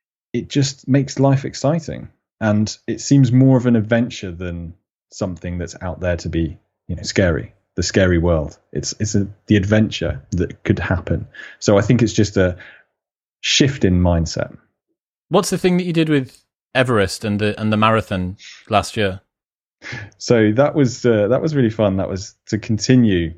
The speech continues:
Speaker 1: pushing myself. That was during lockdown. Um, I decided that I would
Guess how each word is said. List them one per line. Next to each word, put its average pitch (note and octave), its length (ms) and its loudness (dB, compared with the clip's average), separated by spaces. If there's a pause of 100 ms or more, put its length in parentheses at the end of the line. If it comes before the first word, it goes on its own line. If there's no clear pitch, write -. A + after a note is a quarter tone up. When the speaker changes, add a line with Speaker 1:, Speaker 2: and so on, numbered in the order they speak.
(200)
Speaker 1:
pushing F2+ 280 -6
myself. D#2 400 -6
That - 80 -8
was - 80 -6
during G2 300 2
lockdown. F2+ 560 0 (520)
Um, E2 420 0 (440)
I F#2 60 -2
decided F2+ 420 2
that E2+ 140 0
I E2+ 80 0
would E2+ 260 -2